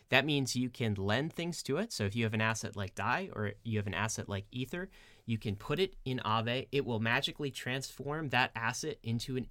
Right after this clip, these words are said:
interest-bearing asset that actually yields you interest. It yields you returns. You can also borrow from the Aave protocol. So you can borrow against your eth. You can borrow against your Dai rather than sell it.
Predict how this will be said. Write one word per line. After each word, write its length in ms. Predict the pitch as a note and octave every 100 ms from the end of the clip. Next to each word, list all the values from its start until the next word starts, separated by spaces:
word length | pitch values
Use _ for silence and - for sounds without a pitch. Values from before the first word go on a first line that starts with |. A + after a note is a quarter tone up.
| -
interest-bearing 840 | D#3 - D3+ - - A#2 A2+ A2 G#2+ G#2
asset 420 | A2+ G#2+ C3 - - - -
that 160 | B2 -
actually 540 | B2 C3 - C#3+ B2 - -
yields 380 | A#2+ C#3 A#2
you 180 | A2 A#2+
interest. 480 | A2+ A2 G2 F2 -
It 160 | E2+ -
yields 280 | B2+ B2 A#2
you 200 | A#2 G#2+
returns. 640 | G#2+ - G2+ F#2 - - - - - - C3
You 100 | B2+
can 100 | D3
also 360 | C3+ D3 C3
borrow 440 | G2+ A2 A#2+ D#3+ F#3
from 200 | F3 D3+
the 80 |
Aave 400 | - D3 D3+ D3+
protocol. 500 | - C#3+ D#3 E3+ G3+
So 160 | F#3 A#2+
you 60 | G#2
can 160 | G#2
borrow 420 | G2 B2 C3+ C3+ -
against 440 | G#2 A2 G#2+ -
your 120 | G2 -
eth. 360 | G#3+ G3+ - -
You 100 | B2
can 180 | G#2 G2
borrow 360 | G2 C3+ C3+ B2+
against 320 | A#2 G2+ -
your 80 | E2+
Dai 480 | C3+ D3 D#3+ D#3+ -
rather 300 | G#2 G#2+ G#2
than 280 | G#2 F#2+ F#2
sell 300 | - E3+ F3
it. 160 | -